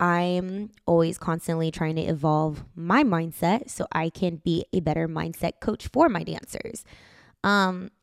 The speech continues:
I used to think that the more time I spent on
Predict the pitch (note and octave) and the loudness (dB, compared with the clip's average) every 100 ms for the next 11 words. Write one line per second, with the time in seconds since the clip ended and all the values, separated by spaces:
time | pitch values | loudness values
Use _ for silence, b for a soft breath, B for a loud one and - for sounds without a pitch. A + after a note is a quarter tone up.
0 | _ G#3 A#3 C4+ E4 - - G3 G#3 - | _ 4 6 4 0 -2 -2 -6 -4 0
1 | F#3 E3 - _ _ _ _ _ _ _ | 2 2 -2 _ _ _ _ _ _ _
2 | - D#3 E3 F#3+ F#3 F3 F3 F3+ A3 - | -16 -6 -2 0 -2 0 2 4 2 2
3 | G3 F3 F#3 F3+ E3 - - D#3+ F3 - | 4 6 4 2 0 -4 0 2 0 -4
4 | E3 E3+ E3 D#3 | -4 -2 0 -2